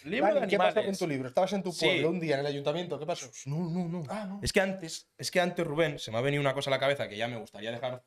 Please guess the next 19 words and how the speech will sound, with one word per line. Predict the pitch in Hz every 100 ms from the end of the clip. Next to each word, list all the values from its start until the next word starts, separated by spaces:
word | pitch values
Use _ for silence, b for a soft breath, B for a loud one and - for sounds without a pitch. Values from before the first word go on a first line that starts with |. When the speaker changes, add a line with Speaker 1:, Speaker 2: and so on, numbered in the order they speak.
| -
Speaker 1:
cerrada | 120 120 120 120
este | 120 120 117 117
tema. | 127 127 117 - _ -
Speaker 2:
Sí. | - 170 - _ _
Speaker 1:
Que | 120
es | 123
que, | - 156 156 - _ _ - b b b b _ -
eh, | 120 120 113 113 107 107 _ -
me | 135
topé | 139 143 226 247 - -
hablando | 147 180 202 196
con | 190 151 156
una | 175 165
persona | 143 170 156
vegana. | 107 113 92 _ _ _ _ _ _ _ _ _ _ _ _ _ _ _ _ _
Así, | 110 107 131 104 - _ _
deba-, | 139 123 147
Speaker 2:
Vegana. | 127
Speaker 1:
debatiendo. | 131 120 135 131 98 92